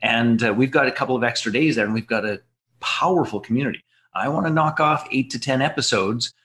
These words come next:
literally, with wine, on the beach, podcast interview. That is, and, and it's like, I'm gonna get one of those little, I don't know what you call them, tents or haciendas. And it's like, if you wanna have a glass of wine with Jay,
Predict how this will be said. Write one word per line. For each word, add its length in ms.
literally, 720
with 240
wine, 560
on 200
the 60
beach, 540
podcast 440
interview. 320
That 160
is, 160
and, 360
and 220
it's 160
like, 160
I'm 140
gonna 100
get 140
one 100
of 60
those 100
little, 460
I 40
don't 120
know 40
what 140
you 60
call 200
them, 340
tents 300
or 80
haciendas. 720
And 200
it's 200
like, 200
if 80
you 100
wanna 140
have 180
a 60
glass 240
of 80
wine 160
with 100
Jay, 280